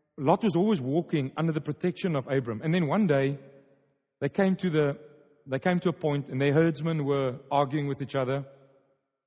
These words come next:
and there were a lot of other people, and their herds were so big that there wasn't enough place for everything to graze. It says that they had, like, thousands and thousands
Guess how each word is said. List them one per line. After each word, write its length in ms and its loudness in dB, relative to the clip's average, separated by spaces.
and 140 -2
there 80 2
were 80 0
a 40 0
lot 120 0
of 140 -2
other 220 -4
people, 500 -2
and 120 -4
their 120 0
herds 320 2
were 60 -4
so 140 0
big 380 -2
that 100 -12
there 80 0
wasn't 240 -2
enough 320 -4
place 320 0
for 100 -6
everything 360 -6
to 80 -8
graze. 460 -4
It 120 -14
says 240 -2
that 100 -6
they 140 0
had, 220 -4
like, 260 -6
thousands 460 -2
and 160 -8
thousands 420 -4